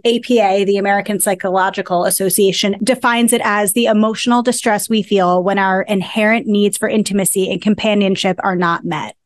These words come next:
And so I think that's relevant because loneliness is, is really about this feeling of unwanted isolation or a lack of connection. And like you said,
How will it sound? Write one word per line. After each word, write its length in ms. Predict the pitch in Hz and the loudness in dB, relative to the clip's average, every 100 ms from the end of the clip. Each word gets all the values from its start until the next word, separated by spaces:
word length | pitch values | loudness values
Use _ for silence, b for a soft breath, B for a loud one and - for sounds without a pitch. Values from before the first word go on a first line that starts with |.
| - B B | -20 B B
And 160 | 247 240 | 0 2
so 100 | 277 | 2
I 200 | 277 269 | 2 0
think 260 | 320 349 - | 2 0 2
that's 520 | 226 220 - - - _ _ _ - | -2 -2 -4 -6 -8 _ _ _ -8
relevant 640 | 233 220 240 269 196 175 208 | -4 0 0 0 0 -4 -2
because 320 | 226 240 233 | 0 0 2
loneliness 640 | 226 220 240 247 240 233 | 2 4 4 4 4 2
is, 260 | 247 220 180 _ | 2 0 -2 _
is 160 | 226 202 | -2 0
really 300 | 208 226 233 | 2 2 2
about 540 | 220 196 202 202 202 - _ _ - | 0 0 0 0 -2 -6 _ _ -8
this 200 | 226 220 | -4 -4
feeling 280 | - 220 220 | -2 -2 0
of 120 | 214 | 0
unwanted 880 | 220 208 202 190 190 202 214 - 220 | 2 0 -2 -2 0 2 0 0 0
isolation 680 | 214 214 - 202 196 - 254 | 0 0 0 0 0 2 2
or 100 | 214 | 2
a 80 | 185 | 2
lack 300 | 185 185 180 | 0 0 0
of 120 | 214 | -4
connection. 640 | - - 156 - 240 247 | -4 -12 -10 -8 -4 -2
And 100 | 233 | -2
like 180 | 208 196 | -4 -6
you 80 | 226 | -6
said, 300 | - 220 | -4 -4